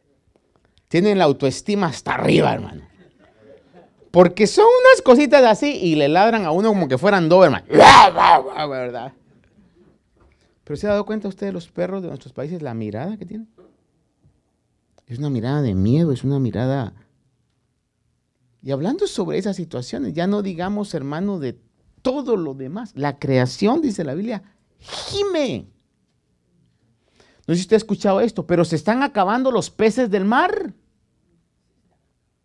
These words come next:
Por las pescas comerciales se están acabando. Los hombres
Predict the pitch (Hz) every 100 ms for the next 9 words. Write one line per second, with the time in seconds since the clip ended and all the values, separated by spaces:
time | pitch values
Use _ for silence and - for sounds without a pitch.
0 | _ _ _ _ _ _ _ _ _ _
1 | _ _ _ _ - 202 175 170 - 254
2 | 294 - 285 - 240 180 147 135 - 254
3 | 339 415 466 427 _ _ _ _ _ _
4 | _ _ _ _ 165 151 214 233 247 240
5 | 233 349 359 175 - _ - 160 175 170
6 | - 254 294 311 247 190 175 - -